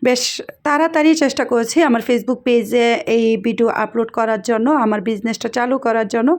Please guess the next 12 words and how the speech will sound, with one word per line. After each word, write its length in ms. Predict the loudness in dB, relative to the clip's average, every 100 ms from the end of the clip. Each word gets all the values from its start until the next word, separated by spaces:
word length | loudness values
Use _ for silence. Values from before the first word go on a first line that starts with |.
| -4 -20 -20 -20 -2
তো 80 | 2
আলহামদুলিল্লাহ 640 | 2 6 6 6 6 4
যতটুকু 480 | 4 0 0 -2 -2
সম্ভব 440 | 0 2 2 2 0
হয়েছে 380 | 0 0 0 0
ততটুকুই 600 | 0 0 0 -2 0 0
কিন্তু 400 | 0 -2 -2 0 0 0
আমি 220 | -2 -2
চেষ্টা 300 | -2 -2 -2
করছি 380 | -2 -2 0 2 2
ভালোবাসা 520 | 2 -2 -2 -4 -2
নিয়ে। 220 | 0 0